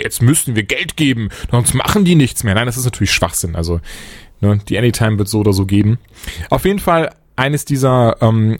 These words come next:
Möglichkeiten wäre zum Beispiel, dass ihr halt sagt, okay, ich hab fünf Dollar im Monat, die,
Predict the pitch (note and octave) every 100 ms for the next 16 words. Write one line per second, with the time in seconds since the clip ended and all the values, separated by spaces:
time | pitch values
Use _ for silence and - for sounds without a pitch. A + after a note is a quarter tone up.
0 | - C3 D#3 C3+ - A#2+ A#2 A#2 A#2 A#2
1 | G#2 G2 - G#2+ G2+ G2 G2 F#2+ - A#2
2 | G#2+ G2+ G2+ G2+ - D#3+ C#3 - - F#3
3 | F#3 - F#3 F3+ D#3 D#3 D3 C#3 A#2+